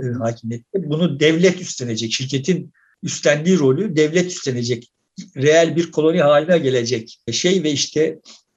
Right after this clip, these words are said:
imparatoriçe, aynı zamanda, e, Hint imparatoriçesi de olacak Victoria.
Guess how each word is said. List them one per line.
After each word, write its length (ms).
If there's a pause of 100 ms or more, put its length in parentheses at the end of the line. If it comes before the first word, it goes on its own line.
(160)
imparatoriçe, 920 (360)
aynı 260
zamanda, 360
e, 100 (540)
Hint 260
imparatoriçesi 680
de 60
olacak 500
Victoria. 560